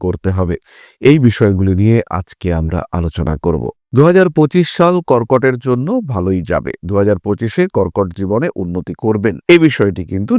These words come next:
নিশ্চিন্ত। এর সঙ্গে সঙ্গে অষ্টম ভাবে রাহুর প্রবেশ ঘটতে দেখতে পাওয়া যাবে আঠেরোই মের পর থেকে। ফলে এই সময় আঠেরোই মের পর থেকে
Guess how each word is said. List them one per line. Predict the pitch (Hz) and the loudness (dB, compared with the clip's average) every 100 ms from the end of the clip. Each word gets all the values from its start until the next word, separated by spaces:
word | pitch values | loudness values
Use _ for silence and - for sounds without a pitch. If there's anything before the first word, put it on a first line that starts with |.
| 120 | 0
নিশ্চিন্ত। | - - 78 64 - 147 214 | -2 -6 -8 -8 -4 2 2
এর | 247 - | 2 0
সঙ্গে | 117 98 98 104 | 0 0 -2 -2
সঙ্গে | 107 135 180 107 | 0 4 4 2
অষ্টম | - - 175 180 | -4 -4 -2 -2
ভাবে | 160 160 269 - _ - 95 | -2 0 -2 -4 _ -8 -4
রাহুর | 104 113 214 196 | -2 0 0 0
প্রবেশ | 107 98 98 92 | -2 -2 -4 -4
ঘটতে | 98 - 101 | -8 -4 -4
দেখতে | 90 - 101 | -4 -4 -2
পাওয়া | 98 98 101 | -2 -2 -2
যাবে | 117 202 - 92 | -2 -4 -4 -8
আঠেরোই | - 104 135 135 | -6 -4 -2 0
মের | 92 90 - | 0 -2 0
পর | 87 - | -2 -4
থেকে। | - - - - | -8 -10 -8 0
ফলে | 185 - - 101 | 2 2 2 4
এই | 151 | 4
সময় | 98 82 82 90 | 0 0 -2 -4
আঠেরোই | - 120 117 104 | 0 2 4 2
মের | 101 - | 0 0
পর | 98 - | -4 -4
থেকে | - 113 | -6 -2